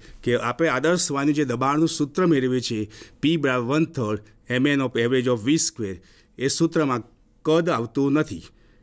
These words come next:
એટલે આપણે સરળતા ખાતર સૈદ્ધાંતિક રીતે આપણે જે પાત્ર લીધું છે, સમઘન પાત્ર લીધું, લીધું છે. એટલા માટે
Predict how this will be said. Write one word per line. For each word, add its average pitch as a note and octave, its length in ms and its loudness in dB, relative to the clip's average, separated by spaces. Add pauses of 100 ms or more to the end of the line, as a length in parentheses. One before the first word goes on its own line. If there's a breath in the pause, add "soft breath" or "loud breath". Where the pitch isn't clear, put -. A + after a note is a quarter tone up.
(120)
એટલે B2+ 140 -2
આપણે C3+ 140 0
સરળતા E3+ 560 0
ખાતર B2+ 440 -4 (200 soft breath)
સૈદ્ધાંતિક D3+ 800 -2
રીતે A2+ 460 0 (260 loud breath)
આપણે A2 220 -2
જે A#2+ 80 2
પાત્ર C#3 440 -2
લીધું B2 260 -2
છે, C3+ 80 0
સમઘન C3 580 0
પાત્ર A#2+ 360 -4
લીધું, G2+ 320 -6
લીધું A2+ 240 2
છે. G#2 120 -4
એટલા F#3 380 -2
માટે B2 400 0